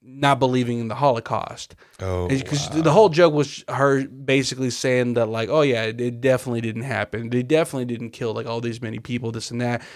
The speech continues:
Speaker 1: But anyone who knows Roseanne is like, yes, she's Jewish, and she's always <laughs> said shit like this 'cause she knows it's, like,
Speaker 2: She, she does a lot of shock.
Speaker 1: Yeah, she's very much all shock. And
Speaker 2: But
Speaker 1: her
Speaker 2: it's
Speaker 1: stand-ups
Speaker 2: gone a little too far, though. Like, some, some things she says is kinda like, "All right, Roseanne, shut the fuck up."
Speaker 1: Yeah, but
Speaker 2: Like,
Speaker 1: the,
Speaker 2: yeah.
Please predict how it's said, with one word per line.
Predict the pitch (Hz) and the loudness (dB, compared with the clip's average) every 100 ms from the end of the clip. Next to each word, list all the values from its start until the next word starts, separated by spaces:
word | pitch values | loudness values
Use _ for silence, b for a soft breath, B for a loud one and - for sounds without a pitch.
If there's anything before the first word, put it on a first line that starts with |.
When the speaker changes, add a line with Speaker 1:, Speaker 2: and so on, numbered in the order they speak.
| B B - | B B -2
Speaker 1:
But | 135 - | -2 2
anyone | 151 185 190 185 | 4 4 4 4
who | 160 | 4
knows | 143 143 143 | 4 4 4
Roseanne | 127 123 139 165 156 | 4 2 2 4 4
is | 131 117 | 2 0
like, | 117 | 0
yes, | 131 160 156 | 6 6 4
she's | - 143 | -2 -4
Jewish, | 120 127 135 127 123 | 0 2 2 2 0
and | 120 | -4
she's | 131 | -4
always | 131 127 131 131 123 - | -2 2 4 4 2 0
<laughs> | - | 2
said | - 143 117 | 2 2 2
shit | - 151 | 2 2
like | 120 123 120 | 0 -4 -4
this | 123 117 | -6 -4
'cause | - 120 | -4 -4
she | - | -2
knows | 131 123 127 123 123 120 | -2 0 0 0 -2 -6
it's, | 123 - - | -10 -12 -10
like, | 123 | -4
Speaker 2:
She, | 127 127 | -2 -2
she | 98 131 | -4 -2
does | 127 135 | 2 2
a | 127 | 2
lot | 120 | 0
of | 113 | 0
shock. | - 104 87 - - _ _ - | -2 -2 -4 -8 -20 _ _ 0
Speaker 1:
Yeah, | 143 - | 0 0
she's | - 202 143 | 0 0 0
very | 131 127 156 190 190 | -4 2 6 6 6
much | 160 - | 4 2
all | 143 143 | 4 6
shock. | 117 - 117 113 - | 4 0 0 0 4
And | 180 | 6
Speaker 2:
But | |
Speaker 1:
her | 208 220 - | 6 4 -2
Speaker 2:
it's | 135 | -2
Speaker 1:
stand-ups | 220 190 196 | 2 4 4
Speaker 2:
gone | 202 | 4
a | |
little | 190 151 | 2 0
too | 165 | -6
far, | - 127 92 | 2 4 4
though. | 82 65 73 | 0 -8 -8
Like, | 101 95 | -6 -2
some, | - 107 110 | 0 2 4
some | 180 185 | 4 4
things | 190 175 | 0 -2
she | 165 | -2
says | 156 147 | 0 0
is | 127 | 0
kinda | 143 131 | 2 4
like, | 123 - | 4 2
"All | 151 | 4
right, | 123 92 | 4 2
Roseanne, | 95 90 90 | -6 -10 -8
shut | 95 120 | -4 -4
the | - | -4
fuck | 90 - | -12 -2
up." | - | 4
Speaker 1:
Yeah, | 214 | 4
but | 190 180 | 4 0
Speaker 2:
Like, | 202 180 | -2 -4
Speaker 1:
the, | 170 | -8
Speaker 2:
yeah. | 180 | -8